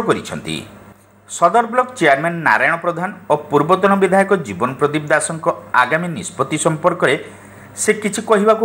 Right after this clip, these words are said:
ମନା କରିଦେଇଥିଲେ। ସେ ପୂର୍ବତନ ବିଧାୟକ ଶ୍ରୀ ଦାସ ଓ ସଦର ବ୍ଲକ ଚେୟାରମ୍ୟାନ ଶ୍ରୀ ପ୍ରଧାନଙ୍କ ସହ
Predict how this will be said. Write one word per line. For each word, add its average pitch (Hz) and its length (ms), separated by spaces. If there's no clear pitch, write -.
ମନା 214 220
କରିଦେଇଥିଲେ। 76 460
ସେ - 80
ପୂର୍ବତନ 226 400
ବିଧାୟକ 143 300
ଶ୍ରୀ 180 140
ଦାସ 147 180
ଓ 156 40
ସଦର 143 320
ବ୍ଲକ 180 160
ଚେୟାରମ୍ୟାନ 123 320
ଶ୍ରୀ 156 100
ପ୍ରଧାନଙ୍କ 113 420
ସହ 147 120